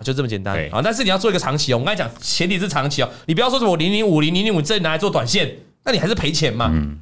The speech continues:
Speaker 1: 好，这样了解吗？好的，那今天的节目就进行到这里咯。感谢小 M 你的来信啦哈。那如果你还没告诉家人，那你又想要抒发你的心情，那我，我觉得你的比较好处是找一下你亲近的朋友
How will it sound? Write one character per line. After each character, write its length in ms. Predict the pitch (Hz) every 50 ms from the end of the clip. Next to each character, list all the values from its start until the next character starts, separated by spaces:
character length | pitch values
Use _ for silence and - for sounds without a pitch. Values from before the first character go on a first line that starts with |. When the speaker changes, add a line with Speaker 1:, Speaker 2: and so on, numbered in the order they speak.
| - _ -
Speaker 1:
好， 100 | 123 131
这 80 | 160
样 60 | 208
了 120 | 202 185 208
解 120 | 214 208
吗？ 240 | 190 202 208 202 196 - - - - - - - - - _ _
好 160 | - 196 214
的， 80 | 240 302 320 277 - - - - - - _ -
那 880 | 165 180 185 185 185 180 180 175 175 175 170 170 165 165 165 160 160
今 140 | 160 202 220
天 140 | 240 247 240
的 80 | 226
节 140 | 190 208 190
目 220 | 202 226 226 214 202
就 380 | 196 220 214 208 202 196 185 180
进 140 | - 208
行 80 | 208 196
到 140 | 202 208 196
这 120 | 180 214
里 120 | 190 165 156
咯。 300 | 170 190 - - - - - -
感 280 | - 196 185 180 180 180
谢 400 | - - - 269 247 220 170 117
小 380 | - - - - 180 160 147 151
M 300 | - - 202 208 185 170
你 120 | 151 135
的 140 | 123 147 143
来 180 | 135 123 123 135
信 240 | 135 - 208 170 139
啦 100 | 131 113
哈。 300 | 127 156 156 143 - - - - - -
那 100 | - 190
如 140 | 185 202 226
果 120 | 226 247
你 120 | 214 165 147
还 140 | 151 165
没 120 | 175 180 175
告 160 | 202 196 185
诉 100 | 175 190
家 220 | 180 190 180 175
人， 280 | 170 147 135 135 147 143 - - - -
那 120 | 190 208
你 120 | 202 165
又 100 | 175 214
想 100 | 185 175
要 80 | 170 185
抒 160 | 185 - 196
发 220 | 165 190 185 185 175
你 60 | 143
的 120 | 127 135
心 220 | 135 - 180 185 185
情， 380 | - - 143 135 143 143 143 - - _ _ _ _ _ _ _ _ _ _ _ -
那 100 | - 190
我， 320 | 170 156 143 135 135 135 135
我 120 | 151 147
觉 160 | 143 165 190
得 440 | 202 202 190 180 175 - - - - -
你 120 | 151 143
的 100 | 151 190
比 80 | 185 156
较 160 | 151 196 185
好 200 | 147 143 120 120
处 180 | - 185 175 170
是 180 | - 180 175
找 200 | - - 131 127
一 40 | 131
下 120 | 131 190 165
你 60 | 131
亲 200 | - - 160 156
近 140 | 151 170 151
的 80 | 139
朋 280 | 123 - - 120 117 123
友 300 | 131 135 117 - - -